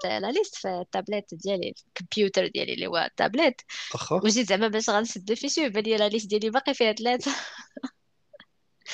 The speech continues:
Speaker 1: المهم ما نهضرش عليهم حيت ما بقاش الوقت، ولكن غير بوغ تو دير.
Speaker 2: حتى أنا باقي عندي شي وحيد-، شي وحيدات، ولكن هذا غير بغيت نذكر
Speaker 1: مم.
Speaker 2: واحد فيه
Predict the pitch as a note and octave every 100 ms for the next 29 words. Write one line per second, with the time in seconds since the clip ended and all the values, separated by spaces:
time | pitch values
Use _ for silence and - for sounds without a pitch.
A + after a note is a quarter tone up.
0 | - - - C#4+ C4+ A#3 A3 C#4+ A#3 B3+
1 | C#4 C4 A#3+ G3 B3 D4 A3 A3+ - B3
2 | - G#3+ G#3+ G3 G3+ G3 F#3+ - - -
3 | G#3+ G#3 G3+ G3+ F#3 - - - - F3
4 | F3+ D#3+ - A2+ C3 B2+ C#3+ - B2+ C3
5 | C3+ - C3 C3 B2+ D3+ C3+ - B2 A#2+
6 | C#3 C#3 C#3 F3 D#3+ C3 - C3+ - A#2+
7 | - D#3+ - - - B2+ A#2+ - _ _
8 | - B2+ A#2 A2 G#2+